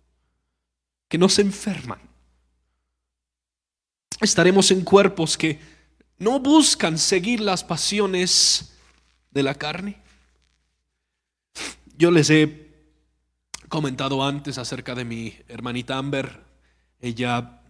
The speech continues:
ha vivido toda su vida en silla de ruedas, es capacitada. Ella no ha podido disfrutar de muchas de las cosas que son gracia común para nosotros.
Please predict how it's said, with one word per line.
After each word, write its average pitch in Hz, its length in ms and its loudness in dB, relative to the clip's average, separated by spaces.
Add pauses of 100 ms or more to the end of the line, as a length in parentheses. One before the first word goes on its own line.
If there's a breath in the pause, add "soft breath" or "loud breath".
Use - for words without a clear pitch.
(120)
ha 143 100 -4
vivido 127 380 -4
toda 131 180 -4
su 117 240 -6
vida 120 380 -4
en 107 120 -12
silla 143 280 -6
de 135 80 -6
ruedas, 131 640 -4
es 139 100 -6
capacitada. 123 760 -6
Ella 131 180 -4
no 127 180 -4
ha 131 120 -6
podido 123 480 -4
disfrutar 123 1000 -6 (680 loud breath)
de 139 80 0
muchas 151 420 2
de 151 80 0
las 143 420 -2 (320 soft breath)
cosas 156 420 4
que 139 100 -2
son 156 220 -2
gracia 147 420 -2
común 139 320 -6
para 127 180 -6
nosotros. - 1000 -10